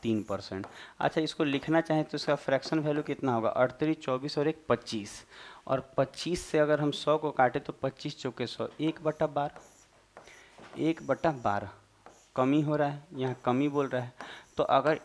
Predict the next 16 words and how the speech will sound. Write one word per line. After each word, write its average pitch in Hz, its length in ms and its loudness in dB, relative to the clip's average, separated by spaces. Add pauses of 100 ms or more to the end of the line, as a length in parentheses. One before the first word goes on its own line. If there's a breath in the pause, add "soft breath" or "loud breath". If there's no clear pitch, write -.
इतना 139 320 0
कमी 147 340 2
करना 131 340 4
है, 110 240 2
एक 156 320 -2
बटा 151 240 2
बारह 123 360 6
की 156 140 -4
कमी 147 280 2
करना 139 300 0
है 147 80 -2
किसी 143 420 -6
एक 139 140 -4
सौ - 120 0
बीस 135 340 0
में, 95 220 -2